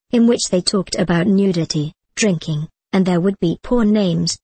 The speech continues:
to promote the upcoming sequel to Magic Mike. The first movie, released in two thousand and twelve, was a box office sensation,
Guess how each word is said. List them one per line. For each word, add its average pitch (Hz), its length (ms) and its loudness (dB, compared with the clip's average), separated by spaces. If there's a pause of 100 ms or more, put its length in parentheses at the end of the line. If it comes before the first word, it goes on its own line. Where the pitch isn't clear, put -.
(120)
to 285 80 2
promote 254 360 2
the 214 200 2
upcoming 196 460 0
sequel 165 540 -2
to 202 100 0
Magic 202 480 0
Mike. 180 400 0 (480)
The 196 120 0
first 226 400 -2
movie, 185 500 0 (220)
released 247 500 2
in 196 120 0
two 254 220 -2
thousand 196 380 0
and 196 160 0
twelve, 156 520 -2 (260)
was 220 120 2
a 220 60 2
box 196 500 -4
office 175 280 -2
sensation, 202 760 0